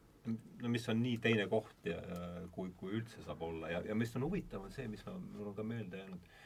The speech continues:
et sellistes olukordades Peterson ütles, et ainus keel või ainus, mis töötab, ütleb, et kui, kui ta ei,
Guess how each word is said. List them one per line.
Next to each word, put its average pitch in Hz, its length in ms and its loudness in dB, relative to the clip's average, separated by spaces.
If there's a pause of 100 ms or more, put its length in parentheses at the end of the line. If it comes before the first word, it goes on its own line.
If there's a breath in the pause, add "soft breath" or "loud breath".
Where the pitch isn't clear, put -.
(840 soft breath)
et - 160 -8
sellistes 131 400 0
olukordades 92 540 -2
Peterson 90 500 -8
ütles, 87 400 -10
et - 340 -12 (840)
ainus 110 360 4 (100)
keel 90 380 6
või 85 160 2
ainus, 92 320 0
mis 87 180 -2
töötab, 98 540 4
ütleb, 82 320 -6
et - 240 -16
kui, 90 160 -2 (100)
kui 90 200 0
ta 90 120 -2
ei, 90 140 -2